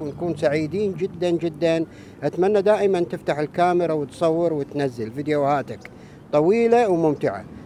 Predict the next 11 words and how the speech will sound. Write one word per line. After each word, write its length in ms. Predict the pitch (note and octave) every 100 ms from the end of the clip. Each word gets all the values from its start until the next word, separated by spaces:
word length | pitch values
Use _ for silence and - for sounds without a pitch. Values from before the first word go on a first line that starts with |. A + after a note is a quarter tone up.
| -
ربي 360 | D3 F#3 D#3+ E3
يحفظك 560 | - F#3+ E3+ F3+ F#3 F#3
ويطول 920 | C3 B2+ D3+ F3+ F3+ F3+ F#3 E3+ D#3
بعمرك." 460 | D#3 D#3+ E3+ C3+ F#2 - - - - - - - - - - - - - - - - - - - - -
تحياتي 720 | C#3+ D#3 D#3+ E3 D#3 D3 D3
إلك 360 | D#3 D3+ D#3 -
أحمد 240 | C3 C3+
صقبان، 600 | B2 C3+ A2+ B2 C3+ D3+
وتحياتي 600 | D3 B2 B2 C3 C3+ C3+
لكل 240 | A#2+ D3+ C#3+
العائلة. 600 | C3+ C#3+ D#3+ E3 F3+